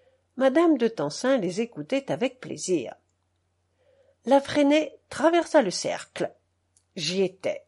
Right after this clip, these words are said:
je le vois encore. Il alla droit à sa maîtresse et lui dit, avec un accent impossible à rendre, « Donnez donc le prix, madame,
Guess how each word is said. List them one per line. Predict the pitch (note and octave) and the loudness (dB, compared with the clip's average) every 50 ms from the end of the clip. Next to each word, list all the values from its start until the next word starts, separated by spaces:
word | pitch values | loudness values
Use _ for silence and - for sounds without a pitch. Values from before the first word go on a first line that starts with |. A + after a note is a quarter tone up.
| _ - | _ -14
je | - D#3+ G#3 B3+ | -6 0 2 4
le | C4+ C4 C#4 | 4 4 4
vois | A#3+ G3+ F#3 G#3+ B3 B3+ G#3+ F#3 | 2 2 2 2 2 2 2 -2
encore. | D3+ D3+ - - - - - D#3 - - - - _ _ _ - - - - - _ - | -6 -6 -8 -8 -6 -4 -4 -4 -4 -6 -10 -14 _ _ _ -20 -20 -20 -20 -10 _ 0
Il | C#4 D4 D4+ | 4 6 8
alla | D#4+ D#4+ D#4 D4+ C4+ | 8 8 8 6 4
droit | G3 F3 D#3 - - C4 D#4+ F4+ | 2 -2 -2 2 6 6 8 8
à | E4+ D4+ | 8 6
sa | - - D4 C4+ | 4 4 4 4
maîtresse | B3+ C4 B3+ - - F4+ F#4 E4+ - - | 4 2 0 -2 -2 -2 -2 -2 -2 -6
et | A3+ | -6
lui | F#3 G3 G#3+ A#3+ B3+ B3 | -4 -2 0 0 0 0
dit, | B3+ E4 G4 G4+ G4+ - _ _ _ _ _ | 2 2 2 0 0 -6 _ _ _ _ _
avec | - D#3 D3+ E3+ F3 - | -10 -6 -6 -4 -4 -2
un | F#3+ F3 F3+ | 0 0 0
accent | F3 F3 - - - A#3 A3 | 0 -2 -4 -4 -2 -2 0
impossible | F3+ D#3 D3 - - G#3 G#3 - - C4+ B3 F3+ E3 E3 | 0 0 -2 -4 -4 -6 -6 -4 -4 -4 -4 -4 -2 -4
à | D3 | -4
rendre, « | D#3 G#3+ B3 C4 B3 A3 F#3+ - F3 D#3+ - _ _ _ _ _ _ _ _ _ _ _ _ _ _ _ _ - | 0 0 0 0 0 -2 -4 -4 -8 -10 -10 _ _ _ _ _ _ _ _ _ _ _ _ _ _ _ _ 4
Donnez | A3+ F4 F4+ E4 D#4 D4+ | 8 10 12 12 12 10
donc | A3+ C4+ C4+ C4 - | 10 8 6 6 6
le | C#4 C#4+ C#4 | 2 0 0
prix, | - - E4 D#4+ | 0 2 4 4
madame, | C4 A3+ G3+ G#3 G#3 G3+ F#3+ F3 E3 E3 D#3 - | 4 4 4 2 2 4 4 2 2 0 -4 -6